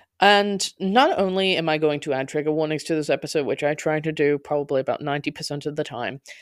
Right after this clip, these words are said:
but I am going to give a forward just in case you're having trouble keeping track of everyone through these convoluted memoirs. So, for reference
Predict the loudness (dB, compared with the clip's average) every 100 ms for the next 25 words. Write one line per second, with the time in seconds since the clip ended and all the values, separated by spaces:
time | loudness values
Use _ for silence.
0 | -20 _ _ 0 2 0 0 2 0 0
1 | -4 -6 -6 -4 -2 -4 -6 -4 -4 -2
2 | 2 4 6 4 0 -12 -6 -6 -4 -8
3 | -2 0 0 -2 -8 -10 _ _ -6 0
4 | 2 0 -2 0 2 2 0 -10 _ _
5 | _ _ 0 2 2 0 -2 -4 -4 0
6 | 0 0 -2 0 0 -4 -4 -4 -2 -4
7 | -4 -6 -2 -2 -4 -6 -4 -2 0 0
8 | -2 -8 _ _ _ -20 -20 -18 -20 -20
9 | _ _ _ _ _ -20 -20 _ _ _
10 | 2 6 6 6 0 4 6 6 2 0
11 | -2 -8